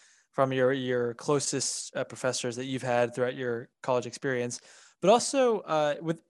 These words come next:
both inside and outside of u-, university, getting people who actually have a meaningful relationship with you in terms of, like, your story.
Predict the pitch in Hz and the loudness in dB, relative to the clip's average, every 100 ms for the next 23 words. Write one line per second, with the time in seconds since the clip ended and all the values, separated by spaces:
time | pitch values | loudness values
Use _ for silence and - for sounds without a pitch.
0 | - 165 208 196 214 226 220 196 156 139 | 0 4 4 2 -2 2 4 4 4 -2
1 | 127 123 131 127 117 127 139 127 120 117 | -4 -2 -2 0 -2 -6 -6 -4 -2 -2
2 | - 123 113 - _ _ - 180 233 233 | -4 -6 -6 -12 _ _ 2 2 2 -2
3 | - 196 180 165 160 - - 147 143 139 | -4 -2 0 0 -2 -8 -10 -4 -4 -4
4 | 139 - _ 151 147 - 160 143 - 127 | -6 -10 _ -2 -2 -2 -6 -6 -6 -2
5 | 127 127 - - 143 135 135 135 131 135 | 0 -2 -4 -8 -4 -4 -4 -4 -6 0
6 | 123 123 120 - _ _ - 135 127 - | 2 2 0 -4 _ _ -10 0 0 0
7 | - 139 131 127 123 131 123 - 135 131 | -4 -4 -4 -4 -4 -4 -6 -2 -2 -2
8 | 131 127 123 - 123 - - 151 - - | -2 0 0 -2 -4 -4 -4 -6 -8 -10